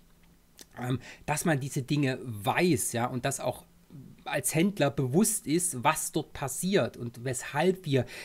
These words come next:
in der Planung davon von bestimmten Sachen einfach ausgehen können. Das sind wichtige Fakten und das sehen wir halt hier immer wieder und immer wieder. Das ist das Schöne, das wiederholt sich. So hier auch in Möglichkeit bei einer Abprallbewegung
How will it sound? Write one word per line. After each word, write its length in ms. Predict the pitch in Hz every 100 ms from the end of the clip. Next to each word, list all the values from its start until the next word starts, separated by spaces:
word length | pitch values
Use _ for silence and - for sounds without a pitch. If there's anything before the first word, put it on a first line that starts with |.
| -
in 100 | 143
der 120 | 139
Planung 400 | - 135 131 143
davon 320 | 131 131 139
von 160 | 123 131
bestimmten 400 | 120 143 131 131
Sachen 260 | 127 120 -
einfach 320 | 123 120 120
ausgehen 540 | 120 135 - 120 110
können. 320 | - 120 135 - - -
Das 200 | 131 135
sind 160 | 135 127
wichtige 340 | 139 - 131
Fakten 340 | - 135 -
und 140 | 127 127
das 240 | 139 -
sehen 340 | 160 175 180 151
wir 160 | -
halt 140 | - 127
hier 240 | 151 127 -
immer 600 | 175 175 170 160 151 135
wieder 300 | 131 135 131
und 160 | 117 117
immer 240 | 123 123
wieder. 160 | 117 120
Das 200 | 135 127
ist 140 | -
das 80 | 147
Schöne, 280 | - 143 135
das 140 | 131
wiederholt 360 | 127 117 113 117
sich. 120 | 107 - -
So 340 | 117 113 156 147
hier 300 | 160 139 117
auch 200 | 147 - - -
in 220 | 151 147
Möglichkeit 720 | 127 131 135 135 - 123 123
bei 100 | 123
einer 300 | 120 120 123
Abprallbewegung 840 | - 160 - 143 131 117 123 131 123